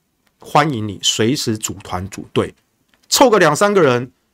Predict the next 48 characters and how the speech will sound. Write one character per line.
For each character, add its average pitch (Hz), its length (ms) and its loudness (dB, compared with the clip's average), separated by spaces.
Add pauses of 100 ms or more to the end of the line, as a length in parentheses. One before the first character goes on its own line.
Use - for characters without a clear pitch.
(380)
你 120 80 -8
就 190 100 4
可 175 120 2
以 143 120 4
到 135 380 0
你 107 100 -10
家 135 160 0
附 135 140 -6
近 123 140 -6
的 104 60 -4
车 117 180 -2
站、 117 160 -2
捷 95 140 -10
运 98 120 -8
站 92 320 -6
就 - 80 -6
开 101 160 -4
讲 - 160 -12
了。 69 160 -16 (520)
你 196 60 0
就 247 60 0
讲 202 160 4
半 196 100 2
个 165 120 0
小 120 100 -2
时， 110 60 -6
讲 107 160 -6
一 120 40 -8
个 123 60 -2
小 - 160 -4
时 - 160 -8
嘛， - 140 -18 (160)
对 147 100 0
不 143 80 4
对？ 135 100 2 (300)
你 151 80 -6 (100)
印 202 120 2
个 160 100 6
文 147 180 2
宣、 180 220 0
印 180 80 -2
个 165 80 2
传 123 240 -4
单， 131 320 0 (460)
哦， 107 180 -10
或 170 140 4
者 165 100 4
说 156 240 2